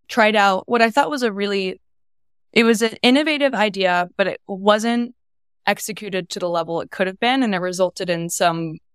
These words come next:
semi-negative feedback. So, for example, they're a D two C soda pop brand, pretty pricey. It's, like,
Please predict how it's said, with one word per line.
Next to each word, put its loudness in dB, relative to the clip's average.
semi-negative -2
feedback. -6
So, -8
for -2
example, 2
they're 0
a -8
D -6
two -8
C -8
soda 0
pop 0
brand, -2
pretty -2
pricey. 0
It's, -20
like, -2